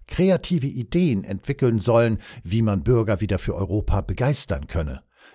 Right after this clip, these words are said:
Denn Europa drohe von nationalistischen und spaltenden Kräften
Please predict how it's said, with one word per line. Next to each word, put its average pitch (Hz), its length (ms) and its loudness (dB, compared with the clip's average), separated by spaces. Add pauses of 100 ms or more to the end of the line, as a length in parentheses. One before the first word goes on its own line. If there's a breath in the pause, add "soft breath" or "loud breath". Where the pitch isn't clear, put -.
Denn 101 180 2
Europa 107 640 2
drohe 107 400 2
von 101 400 2 (220 loud breath)
nationalistischen 92 1040 0
und 82 140 -6
spaltenden 104 640 -4
Kräften 127 600 -2